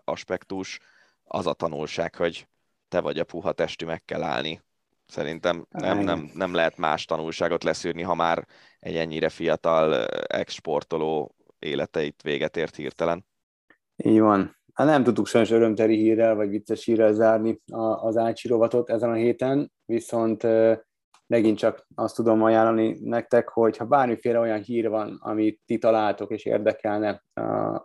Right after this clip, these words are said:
Speaker 2: titeket a mi véleményünk, vagy esetleg az elhangzottakkal kapcsolatban írnátok, vagy szólnátok hozzá, akkor ne tartsátok vissza magatokat, Twitteren megtaláltok, ö, mindkettőnket.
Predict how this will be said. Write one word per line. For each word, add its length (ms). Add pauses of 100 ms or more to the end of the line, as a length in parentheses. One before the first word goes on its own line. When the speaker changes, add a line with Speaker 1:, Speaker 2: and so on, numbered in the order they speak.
Speaker 2:
titeket 480
a 380 (200)
mi 180
véleményünk, 1000
vagy 280
esetleg 640 (440)
az 300
elhangzottakkal 880
kapcsolatban 800 (280)
írnátok, 600
vagy 120
szólnátok 600
hozzá, 400
akkor 640
ne 120
tartsátok 500
vissza 300
magatokat, 520
Twitteren 420
megtaláltok, 840
ö, 140
mindkettőnket. 960